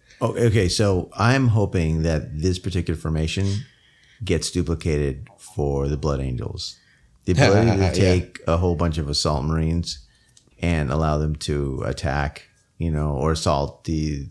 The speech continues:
Speaker 1: the same turn that they come in from Deep Strike.
Speaker 2: Yeah.
Speaker 1: Finally would make, um, assault, you know, jump troops good again.
Speaker 2: Yeah, it's, it's, it's pretty nice. That
Speaker 1: Right.
Speaker 2: rule.
Speaker 1: 'Cause I, I mean, I love the look of the Raptors and,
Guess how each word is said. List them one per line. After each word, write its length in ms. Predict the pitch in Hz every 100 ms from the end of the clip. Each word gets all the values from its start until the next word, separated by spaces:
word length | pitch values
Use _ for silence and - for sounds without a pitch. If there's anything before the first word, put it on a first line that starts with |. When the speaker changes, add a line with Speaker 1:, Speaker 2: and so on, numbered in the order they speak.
| -
Speaker 1:
the 180 | 71 62
same 440 | - 71 71 69 - _ -
turn 220 | 71 71
that 160 | 67 65
they 120 | 69
come 200 | 69 67
in 100 | 69
from 160 | -
Deep 160 | 65 73
Strike. 400 | 87 87 92 - -
Speaker 2:
Yeah. 360 | 67 - - - _ _ _ - - 117
Speaker 1:
Finally 760 | - - - 95 87 76 60 58
would 160 | 67 71
make, 440 | 71 65 - - -
um, 580 | 69 71 69 71 71 - -
assault, 480 | - 71 67 - _ _ _ _ -
you 100 | 78
know, 80 | 69
jump 260 | 69 65
troops 440 | - 62 62 - - _ _ - _ _ -
good 180 | 101 67
again. 360 | 64 50 - -
Speaker 2:
Yeah, 300 | - 92 87
it's, 140 | 82 - -
it's, 360 | 69 76 - - -
it's 220 | - 92 -
pretty 320 | - 98 76
nice. 480 | 60 55 55 - -
That 180 | - 76
Speaker 1:
Right. 200 | 76 -
Speaker 2:
rule. 120 | -
Speaker 1:
'Cause 160 | 131 131
I, 220 | 127 120
I 120 | 98
mean, 180 | 127 120
I 100 | 117
love 220 | 123 120
the 80 | 110
look 280 | 92 90 -
of 240 | - 73 71
the 200 | 73 71
Raptors 420 | 67 62 69 67
and, 200 | 65 67